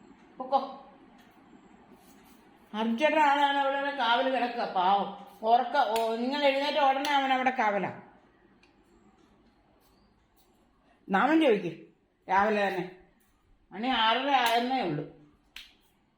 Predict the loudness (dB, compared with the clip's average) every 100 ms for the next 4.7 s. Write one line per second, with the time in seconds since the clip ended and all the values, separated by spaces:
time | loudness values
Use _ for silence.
0 | _ _ _ -8 -2 2 2 2 0 -12
1 | -20 _ _ _ _ _ _ -2 2 2
2 | 0 -4 -4 -2 -2 -4 -4 -4 -4 -2
3 | -2 -2 -2 0 0 -2 -6 0 0 0
4 | -6 -12 -12 -2 0 2